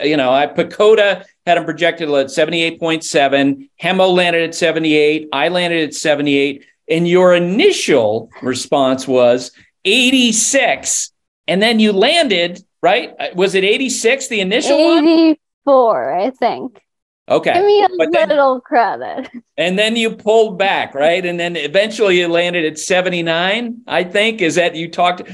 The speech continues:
Speaker 1: So tell me about what, in your eyes, what's sort of complicating about the White Sox?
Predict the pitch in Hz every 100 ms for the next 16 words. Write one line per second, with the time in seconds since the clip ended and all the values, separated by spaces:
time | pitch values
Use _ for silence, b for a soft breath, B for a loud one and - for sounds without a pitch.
0 | B B - 202 196 220 247 254 220 202
1 | 180 185 180 - b - 156 165 185 208
2 | 190 175 170 147 151 156 - 175 147 -
3 | - 170 170 147 156 139 131 123 123 123
4 | 110 107 101 98 69 - -